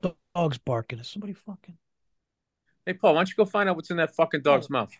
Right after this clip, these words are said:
Speaker 1: oh, somebody is here. Look at that. Um,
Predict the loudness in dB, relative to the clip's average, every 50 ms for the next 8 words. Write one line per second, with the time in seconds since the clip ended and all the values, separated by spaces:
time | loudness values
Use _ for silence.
0 | _ _ -14 -12 -12 -10 -12 -8 -8 -6 -6 -4 -6 -6 -8 -12 -16 -18 -18 _
1 | _ _ _ -16 -14 -12 -10 -10 -12 -14 -18 _ _ _ _ _ _ _ _ _
2 | _ _ _ _ _ _ _ _ _ _ _ _ _ _ _ -4 -2 0 0 0
3 | 0 -4 -8